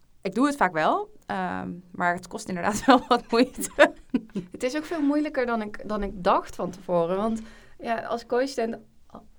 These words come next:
Speaker 2: ja, je hebt niet, je weet niet wat je niet weet. En er gebeurt zoveel waar je dus eigenlijk helemaal niks van meekrijgt als co-assistent. Dus als je dan denkt,
Speaker 1: Ja.
Speaker 2: "Oké,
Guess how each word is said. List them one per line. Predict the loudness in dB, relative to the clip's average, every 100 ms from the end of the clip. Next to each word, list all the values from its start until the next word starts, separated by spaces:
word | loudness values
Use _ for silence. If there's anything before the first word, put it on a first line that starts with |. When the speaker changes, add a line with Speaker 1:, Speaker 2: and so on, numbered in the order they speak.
| -6
Speaker 2:
ja, | -2
je | 0
hebt | 0
niet, | -2 -6 -14 _ _
je | 0
weet | 2 2
niet | 0
wat | 0 2
je |
niet | -2 -2
weet. | 2 2 4 0 -4 -20 -12
En | -2
er | -2
gebeurt | 0 2 2
zoveel | 2 4 4 4
waar | 4
je | 4
dus | 2
eigenlijk | -2 -2 -2 -4
helemaal | -2 0 0
niks | -2 -4
van | -4 -4
meekrijgt | -2 -4 -4 -6 -6
als | -8
co-assistent. | -6 -6 -8 -8 -4 -4
Dus | -4
als | -6 -6
je |
dan | -8
denkt, | -8 -8
Speaker 1:
Ja. |
Speaker 2:
"Oké, | -4 -6